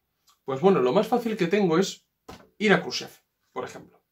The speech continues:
Cojo el discurso secreto de Khrushchev. Khrushchev dijo muchas mentiras. Bueno, prácticamente, como bien dice Grover Furr, de las sesenta y una acusaciones que hacen, sesenta son mentira y uno ni puede probar que es mentira, pero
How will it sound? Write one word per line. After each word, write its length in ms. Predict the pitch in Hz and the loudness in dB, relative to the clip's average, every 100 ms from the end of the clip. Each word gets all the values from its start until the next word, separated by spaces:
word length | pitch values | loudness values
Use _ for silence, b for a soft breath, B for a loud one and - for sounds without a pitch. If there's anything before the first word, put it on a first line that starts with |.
| _ _ _ _ _ _ | _ _ _ _ _ _
Cojo 280 | 156 147 135 | 2 2 2
el 60 | |
discurso 420 | 120 123 135 - 135 | -4 -10 -12 -12 -12
secreto 360 | 131 135 131 | -10 -6 -4
de 140 | 180 220 | -2 -2
Khrushchev. 480 | 226 208 320 311 _ _ _ _ _ _ _ _ | -2 2 2 2 _ _ _ _ _ _ _ _
Khrushchev 320 | 135 131 170 | -4 2 4
dijo 260 | 160 156 117 | 4 0 -2
muchas 640 | 120 135 254 302 - 151 | 0 6 8 6 4 -4
mentiras. 640 | 139 123 127 127 208 - _ | -2 -4 -2 -4 -6 -10 _
Bueno, 180 | - 117 | -14 -10
prácticamente, 680 | 131 131 135 131 139 139 - B B - | -8 -6 -2 0 0 -2 -6 B B -14
como 160 | 127 | -4
bien 140 | 123 127 | -2 0
dice 180 | 127 | -2
Grover 300 | 127 127 127 | -2 -2 -2
Furr, 280 | 127 175 143 | 0 2 2
de 80 | 113 | 0
las 140 | 113 | -10
sesenta 420 | - 131 127 120 120 | -12 -8 -8 -8 -4
y 80 | |
una 140 | 135 143 | 0 0
acusaciones 600 | 135 135 131 147 139 131 | -2 -8 -6 -4 -4 -2
que 100 | 147 | -2
hacen, 260 | 151 120 | -2 -4
sesenta 520 | - - - 175 165 - | -10 -6 4 4 4 -2
son 200 | - 127 | -6 -2
mentira 540 | 123 127 170 127 - | -2 0 -2 -2 -6
y 140 | - 139 | -2 6
uno 280 | 190 147 | 6 6
ni 140 | 117 123 | -4 -8
puede 400 | - 147 135 - B B B | 0 0 0 -4 B B B
probar 320 | - 127 151 | 0 6 6
que 80 | 143 | 4
es 80 | 135 | -6
mentira, 400 | 131 143 156 123 | -4 0 0 0
pero 180 | 117 | -4